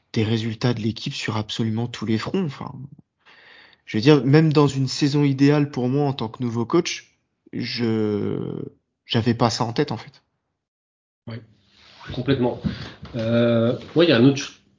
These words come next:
Speaker 2: truc que j'aime bien avec, euh, Mazzulla, c'est que c'est pas un peu la caricature du coach, euh, qui s'énerve sur son banc, qui pique des crises. C'est pas forcément quelqu'un qui a l'air d'être très fort, euh, en bouche, en gueule, comme on dit, comme, euh, qui pouvait un-,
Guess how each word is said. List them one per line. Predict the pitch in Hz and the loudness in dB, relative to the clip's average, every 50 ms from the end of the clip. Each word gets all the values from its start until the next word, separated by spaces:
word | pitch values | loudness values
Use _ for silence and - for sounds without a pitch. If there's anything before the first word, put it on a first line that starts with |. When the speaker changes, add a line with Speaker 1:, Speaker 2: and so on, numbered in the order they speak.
| _ _ | _ _
Speaker 2:
truc | - - 156 - | 0 2 2 2
que | - 131 | 4 2
j'aime | 120 127 123 | 4 6 6
bien | 131 143 139 | 6 6 4
avec, | 139 135 - - | 4 0 -2 -6
euh, | 113 110 110 107 | -6 -6 -6 -6
Mazzulla, | 110 110 110 110 110 113 117 110 113 117 117 123 135 151 160 151 | -6 -4 -4 -2 -2 -2 -2 -2 -2 -2 0 2 2 4 2 2
c'est | - - 123 113 113 | 0 -4 -8 -8 -8
que | - - 127 127 139 | -2 0 2 2 2
c'est | 139 135 - - 120 107 110 - | 2 0 -2 -4 -4 -6 -4 -2
pas | 151 175 196 202 170 143 131 123 120 | 0 2 2 4 4 2 2 2 0
un | 117 107 | -2 -4
peu | 110 - 147 | 0 4 6
la | 139 135 120 110 | 6 6 6 4
caricature | 107 - 127 123 117 - 123 110 - 147 143 127 | 2 2 2 2 4 2 2 0 2 2 4 4
du | 120 120 | 4 2
coach, | 123 - 143 143 135 - - 123 | 4 6 6 6 6 4 0 -2
euh, | 110 104 | -2 -2
qui | 104 - 127 - | -4 -6 -8 -2
s'énerve | - 123 117 120 120 120 | 2 2 4 4 2 0
sur | - 120 101 | -2 -6 -6
son | - - 113 107 | -4 -4 -2 0
banc, | 110 120 131 131 131 | 4 6 4 4 4
qui | - - | 2 -10
pique | - - 107 104 | -10 -8 -4 -2
des | 113 107 | -2 -2
crises. | 101 - - 117 104 92 95 - - - - - - - - - _ _ | -2 -2 -2 -2 -2 -2 -6 -12 -16 -20 -20 -18 -18 -18 -20 -20 _ _
C'est | - - 104 98 101 | -8 -8 -6 -2 2
pas | 135 135 139 135 135 135 135 135 135 131 127 127 127 127 123 117 - | 4 4 6 6 6 6 6 6 6 6 6 6 4 4 2 0 -2
forcément | - 127 - - - 139 135 135 139 135 | -4 -4 -2 2 6 8 8 8 8 8
quelqu'un | - 131 120 - - 139 139 | 6 4 2 4 4 2 2
qui | 139 - 127 | 4 2 0
a | |
l'air | 123 127 120 | 2 2 2
d'être | 117 117 117 - - _ _ _ - | 2 0 -2 -4 -18 _ _ _ -12
très | - - 151 143 139 | -6 2 4 4 4
fort, | 139 - - 147 143 139 120 117 | 2 4 4 6 6 6 6 4
euh, | 120 120 120 117 117 120 135 - | 2 2 2 0 -2 -2 -2 2
en | 123 123 | 2 2
bouche, | 123 123 131 160 170 - - - - - 123 | 4 4 4 2 2 0 -2 -4 -8 -4 -2
en | 110 117 | 0 2
gueule, | 113 139 151 143 131 113 95 - | 6 6 6 6 6 4 -2 -8
comme | - 117 117 117 | -6 -4 -2 -2
on | 120 | -2
dit, | 117 117 123 135 139 139 135 | -2 -2 0 2 2 2 0
comme, | 135 131 120 113 113 113 110 113 113 113 | 0 -2 -2 -2 -2 -4 -4 -4 -4 -4
euh, | 113 113 | -6 -8
qui | - - | -10 -16
pouvait | - - - 117 123 131 | -16 -10 -6 -2 2 4
un-, | 131 127 127 120 117 | 4 4 2 2 -2